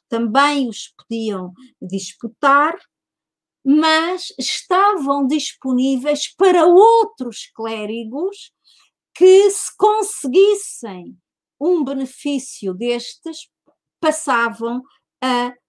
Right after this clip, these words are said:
eh, receber também o, a, a, a cruz, eh, da ordem respectiva. Notem que, eh, eh, tinham que fazer habilitações, mas eram mais, eh,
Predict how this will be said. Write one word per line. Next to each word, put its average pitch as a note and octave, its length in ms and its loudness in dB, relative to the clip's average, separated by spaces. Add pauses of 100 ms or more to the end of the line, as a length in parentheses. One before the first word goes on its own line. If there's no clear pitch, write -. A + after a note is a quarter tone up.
(360)
eh, A#3 160 4
receber G#3 920 -2
também G3+ 640 -4 (320)
o, B3+ 400 2
a, B3 260 -2
a, - 520 -6
a - 20 0
cruz, B3+ 580 -4 (300)
eh, A3+ 200 -2 (220)
da C4+ 180 2
ordem G#3+ 720 2 (100)
respectiva. F3 1120 -10 (340)
Notem D4+ 800 2 (140)
que, C#4+ 380 -6 (120)
eh, B3 300 2
eh, - 280 2 (140)
tinham C#4+ 360 2
que - 80 -20
fazer B3+ 420 -2
habilitações, C#4 1000 -4 (320)
mas C4 280 4
eram A#3 360 -2
mais, A#3 880 0
eh, A3+ 500 -2